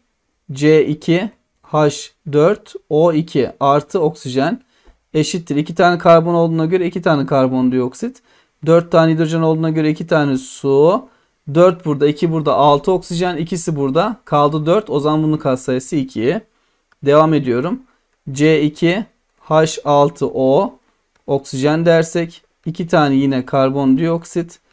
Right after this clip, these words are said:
üç tane su açığa çıkar. Dört, iki, dört, üç daha yedi. Biri burada altı, şuraya üç kalır. Peki. Bunların birer mollerini yakmak için ne kadar kullandım? İki mol bundan, iki mol bundan, üç mol bundan kullandım. O zaman en büyük üç,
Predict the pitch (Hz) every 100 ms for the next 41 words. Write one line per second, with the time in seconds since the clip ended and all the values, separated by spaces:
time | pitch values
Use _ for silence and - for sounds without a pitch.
0 | _ _ _ - 165 165 - 135 120 117
1 | - - 160 160 190 165 160 - 165 160
2 | 151 160 156 151 - 147 135 151 139 143
3 | 156 - 139 135 135 135 147 165 175 _
4 | _ _ _ - 151 165 160 139 131 110
5 | 143 147 147 185 190 _ _ - 143 139
6 | 147 - 90 76 - - 151 - 135 _
7 | _ _ _ _ _ - 147 170 196 247
8 | 226 208 190 180 170 160 156 156 156 156
9 | 151 135 147 165 208 196 170 160 147 147
10 | 175 180 170 190 190 180 185 170 131 156
11 | - 190 180 151 156 196 208 190 - 165
12 | 135 131 127 131 131 131 135 147 160 147
13 | 170 180 156 135 139 185 -